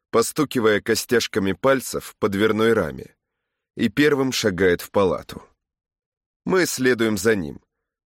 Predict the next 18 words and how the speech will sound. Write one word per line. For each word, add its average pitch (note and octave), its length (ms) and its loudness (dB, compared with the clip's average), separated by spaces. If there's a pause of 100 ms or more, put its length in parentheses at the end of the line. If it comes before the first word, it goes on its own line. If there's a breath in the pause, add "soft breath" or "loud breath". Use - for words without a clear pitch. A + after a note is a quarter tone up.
(120)
потому B2+ 300 0
что - 200 -2
семья A#2+ 400 0
Мюррей G#2+ 400 2
Веласкес - 840 -4 (400)
всегда F3 400 0
передвигается G2+ 800 0
в - 40 -4
стае. - 540 -4 (640)
Не C#3+ 140 0
хватает, G3 540 2
правда, D#3 400 2
постра, - 840 -2 (340)
которую D3 480 2
пришлось B2+ 600 0
оставить G2 520 -2
в - 20 -10
машине. G2 640 -4